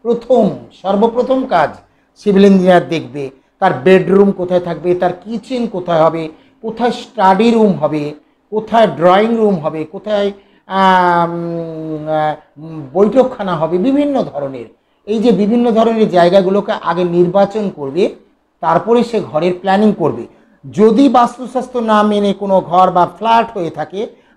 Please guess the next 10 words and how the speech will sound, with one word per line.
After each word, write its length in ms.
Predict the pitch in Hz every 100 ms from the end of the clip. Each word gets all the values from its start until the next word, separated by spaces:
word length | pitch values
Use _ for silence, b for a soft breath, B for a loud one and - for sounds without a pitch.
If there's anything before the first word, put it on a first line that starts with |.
| 123
ভবিষ্যতে 580 | 143 190 254 - 233 226
তা 160 | 220
বিক্রি 420 | 165 147 185 226 220
করাও 280 | 214 220 220
কষ্টকর 520 | 220 - 240 233 254 277 B B
এবং 280 | 170 185 185 147
বসবাস 480 | 147 190 175 180
করাও 260 | 175 180 208 202
কষ্টকর 440 | 123 - 135 117 -
হবেই। 440 | 156 220 208 127